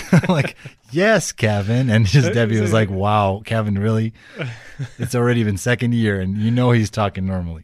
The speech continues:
Speaker 2: I gotcha.
Speaker 1: But, um, but yeah, it was, it was fantastic, and that's the, uh, first year, and I had a agreement with that coach that I actually, after my freshman year, I would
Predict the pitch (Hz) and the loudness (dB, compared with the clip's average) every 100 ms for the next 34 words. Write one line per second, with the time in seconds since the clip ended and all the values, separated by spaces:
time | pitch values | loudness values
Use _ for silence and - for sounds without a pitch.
0 | _ 165 143 131 123 120 - 120 110 113 | _ -12 -12 -12 -16 -16 -20 -12 -2 0
1 | 110 - 117 104 98 87 80 _ _ _ | 0 -4 -6 -4 -2 -6 -12 _ _ _
2 | - 127 127 110 131 117 131 120 110 110 | -4 2 4 4 2 0 -2 -4 -2 -4
3 | 107 120 120 - 113 104 95 101 92 - | -4 -2 -2 -4 -8 -4 -2 -2 -4 -12
4 | _ 117 98 98 92 90 - _ 80 80 | _ -20 -10 -8 -6 -8 -12 _ -18 -10
5 | 113 98 - 101 98 98 - 95 90 92 | -6 -6 -8 -8 -6 -6 -8 -8 -6 -6
6 | 90 85 - 90 82 85 92 90 82 85 | -8 -10 -14 -12 -12 -12 -10 -10 -12 -16
7 | 80 - 92 90 - - 87 82 85 85 | -16 -16 -14 -12 -14 -16 -16 -16 -16 -14
8 | - - 85 80 - 80 76 _ _ - | -14 -16 -18 -20 -20 -20 -20 _ _ -14
9 | 92 82 85 85 87 80 82 82 | -12 -12 -14 -14 -16 -16 -18 -20